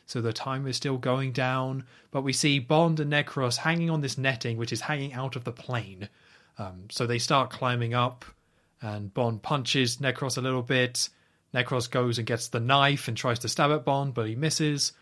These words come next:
Um, so Bond, after a little bit of struggling, is able to get the knife and starts, like, cutting a load of the bags, of which, like, a load of them just then go flying off the plane. Um, and I wrote here that the music was kinda lame. I don't actually remember it. <laughs> Um,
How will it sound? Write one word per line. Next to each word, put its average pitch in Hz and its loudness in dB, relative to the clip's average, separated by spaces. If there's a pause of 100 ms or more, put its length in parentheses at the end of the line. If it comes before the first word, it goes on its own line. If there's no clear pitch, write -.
(360)
Um, 101 -8
so 113 -4
Bond, 123 2
after 117 0
a - -4
little 131 -2
bit 131 0
of 120 -2
struggling, 127 -2
is 113 -2
able 104 -4
to 107 -6
get 135 2
the 131 -4
knife 123 2
and 113 -6
starts, 117 0
like, 113 -4
cutting 131 -2
a 123 2
load 123 4
of 117 -2
the 117 -2
bags, 120 0 (340)
of 120 -4
which, 120 0
like, 107 -4
a 117 -4
load 120 2
of 117 -2
them 113 -4
just 117 -4
then 117 0
go 110 -2
flying 135 2
off 127 -4
the 143 0
plane. 147 -4 (600)
Um, 101 -8 (280)
and 104 -8 (140)
I 127 0
wrote 156 2
here 160 2
that 143 0
the 117 0
music 123 -2
was 110 -4
kinda 101 -6
lame. 95 -10
I 117 -6
don't 139 -4
actually 113 -6
remember 101 -6
it. - -6
<laughs> - -20 (600)
Um, 98 -8